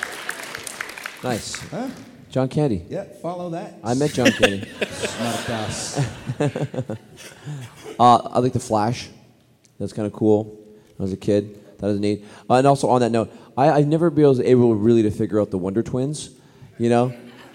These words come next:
Speaker 1: Form of an iceberg, form of a bucket. Um,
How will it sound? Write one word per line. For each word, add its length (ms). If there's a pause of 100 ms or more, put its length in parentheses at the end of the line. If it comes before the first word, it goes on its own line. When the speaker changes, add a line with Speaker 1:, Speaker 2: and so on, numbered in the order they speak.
(260)
Speaker 1:
Form 300
of 180
an 80
iceberg, 560
form 300
of 120
a 60
bucket. 460 (400)
Um, 600